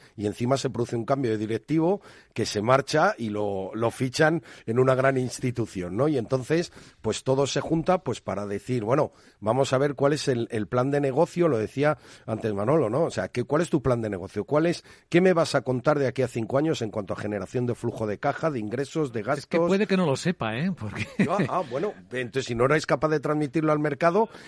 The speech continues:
Speaker 1: el mercado a corto plazo te dará un, pero un sopapo,
Speaker 2: Sí.
Speaker 1: eh,
Speaker 2: ¿Ves?
Speaker 1: importante.
Speaker 2: Eso es lo que Apple sí que transmite mejor, ¿no? Sus planes a, a cinco años.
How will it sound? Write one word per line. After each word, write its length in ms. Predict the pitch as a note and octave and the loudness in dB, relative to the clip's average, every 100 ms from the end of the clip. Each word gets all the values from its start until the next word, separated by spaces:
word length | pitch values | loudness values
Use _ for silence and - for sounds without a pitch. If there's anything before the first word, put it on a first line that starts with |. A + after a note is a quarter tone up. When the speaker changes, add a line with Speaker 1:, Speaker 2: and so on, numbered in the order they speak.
| - | -2
Speaker 1:
el 160 | B2 | 0
mercado 400 | A#2 A2+ A2 D3+ | 2 2 4 6
a 100 | D#3 | 6
corto 300 | C#3+ D3 D#3 | 6 4 4
plazo 280 | C3+ D#3 F3+ | 2 4 4
te 120 | - | 4
dará 240 | C3 A#2+ C#3 | 4 4 4
un, 200 | D#3 D3 | 4 0
pero 200 | C3+ A#2 | 0 0
un 140 | C#3 | 0
sopapo, 680 | C3 E3 D3 E3 E3 F#3 G#3 - - | 2 2 8 8 8 8 6 2 -10
Speaker 2:
Sí. 180 | - C#3 | 2 6
Speaker 1:
eh, 380 | C3+ C3 A#2+ - | 6 4 0 -2
Speaker 2:
¿Ves? 120 | C3 | 0
Speaker 1:
importante. 560 | F3 A#2+ A#2+ F3+ E3+ D3 | 2 4 6 6 6 -4
Speaker 2:
Eso 140 | E3+ | -2
es 60 | G3 | -2
lo 100 | F3+ | -2
que 140 | E3 | -2
Apple 260 | D#3+ D#3 C#3+ | -2 -2 -4
sí 120 | - | -4
que 140 | C#3 B2 | -6 -6
transmite 400 | A#2 A2+ A#2 G#2+ | -6 -6 -6 -6
mejor, 420 | G2 A2+ G2+ F2+ | -8 -6 -6 -8
¿no? 160 | G2+ C3 | -10 -8
Sus 200 | - G#2+ | -10 -8
planes 440 | B2 A#2 A#2 - | -6 -6 -6 -6
a, 260 | A2 G2+ G#2 | -6 -6 -10
a 220 | - G2 | -12 -16
cinco 340 | - A#2 A2+ | -12 -10 -8
años. 280 | A2 A2 G#2 | -8 -8 -12